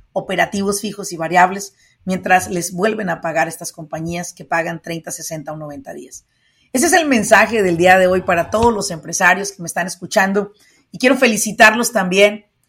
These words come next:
por estar donde están. Sin embargo, recuerden una cosa, ser empresario no solamente es conocer la labor, ser empresario es conocer el cerebro de la empresa,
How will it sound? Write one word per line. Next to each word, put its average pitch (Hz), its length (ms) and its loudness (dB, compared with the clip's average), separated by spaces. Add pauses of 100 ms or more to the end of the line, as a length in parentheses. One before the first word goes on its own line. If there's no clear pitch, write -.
(200)
por 220 140 4
estar 247 300 2
donde 254 220 0
están. 160 400 -6 (180)
Sin 185 180 -8
embargo, 196 360 4
recuerden 214 440 0
una 214 240 -4
cosa, 165 400 -6 (300)
ser 247 300 2
empresario 214 760 -2 (140)
no 185 100 -4
solamente 208 500 -2
es 202 100 -8
conocer 180 420 -4
la 180 120 0
labor, 151 380 -8 (320)
ser - 360 2
empresario 226 680 -2 (220)
es - 160 -4
conocer 214 680 -2 (480)
el 180 140 -4
cerebro 214 540 2
de 254 100 0
la 220 80 -4
empresa, 175 460 -6